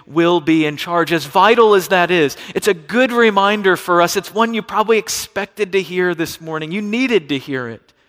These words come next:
We all did. But, but it's even more than that when we're thinking about power and what that reality means for us. It's a matter for my heart of understanding how God works.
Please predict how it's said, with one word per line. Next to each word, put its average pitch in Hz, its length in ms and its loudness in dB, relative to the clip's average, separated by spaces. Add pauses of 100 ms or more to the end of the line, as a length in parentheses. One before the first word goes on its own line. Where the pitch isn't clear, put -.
(160)
We 175 140 -8
all 190 240 -2
did. 127 320 -12 (1040)
But, 185 260 -2
but 233 100 0
it's 226 100 -6
even 277 180 -4
more 240 320 -2
than 185 160 -2
that 156 240 0
when 165 140 -6
we're 170 180 -4 (160)
thinking 214 420 -8
about 170 320 -2
power 214 460 0
and 165 160 0
what 180 160 -2
that 196 220 -2
reality 175 680 0
means 190 400 -8
for 165 240 -6
us. 202 240 0 (380)
It's 196 160 -4
a 196 60 -2
matter 220 300 -2
for 180 280 -6
my 165 400 -8
heart 147 640 -6
of 160 120 -16
understanding 175 880 -10
how 165 260 -10
God 151 360 -8
works. - 800 -16